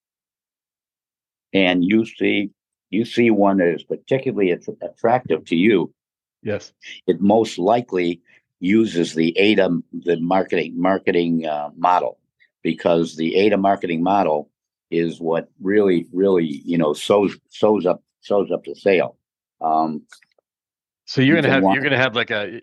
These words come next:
Speaker 2: a, a, uh, an infomercial that, again, let's look at that model for a second. At-, at-, attention, interest, uh, desire, and action. So in a, in a one complete infomercial, right? They're almost, they almost look like, uh,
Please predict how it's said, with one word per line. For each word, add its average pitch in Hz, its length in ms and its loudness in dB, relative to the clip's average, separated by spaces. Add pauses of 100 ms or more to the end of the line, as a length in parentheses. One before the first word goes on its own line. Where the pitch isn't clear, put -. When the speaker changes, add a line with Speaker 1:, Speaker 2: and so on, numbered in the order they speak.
Speaker 2:
a, 104 640 -6
a, 98 100 -6
uh, 98 200 -8
an 110 120 -2
infomercial 107 760 -2
that, 98 160 -4 (580)
again, 101 320 0
let's 113 260 -6
look 131 120 2
at 127 80 -2
that 101 160 2
model 101 300 2
for - 100 -8
a 95 40 -2
second. 95 300 -2
At-, 92 160 -6
at-, - 180 -4
attention, 113 640 0
interest, 101 600 -2
uh, 101 80 -2
desire, 98 760 0
and 90 180 -6
action. 95 380 -4 (320)
So 110 380 0 (240)
in 120 120 2
a, 127 40 4
in 127 240 0
a 120 120 4
one 131 360 2
complete 120 560 -4
infomercial, 98 960 -4 (140)
right? 104 180 -6
They're 120 100 -4
almost, 127 340 -2 (400)
they 127 60 2
almost 190 280 2
look 123 160 -6
like, - 260 2
uh, 98 320 0